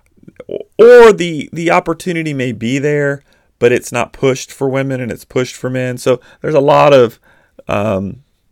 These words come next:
subtle and not so subtle ways that development is more common among, um, male potential, uh, leaders than, than female. Um, what else on here?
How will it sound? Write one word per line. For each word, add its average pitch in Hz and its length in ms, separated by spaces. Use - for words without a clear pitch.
subtle 139 400
and 110 100
not 113 220
so 110 100
subtle 110 360
ways 101 420
that - 160
development 107 580
is 104 160
more 98 240
common 101 600
among, 101 480
um, 85 380
male 110 260
potential, 101 800
uh, 85 340
leaders 98 420
than, - 180
than 87 160
female. - 480
Um, 127 640
what - 180
else - 180
on - 140
here? - 400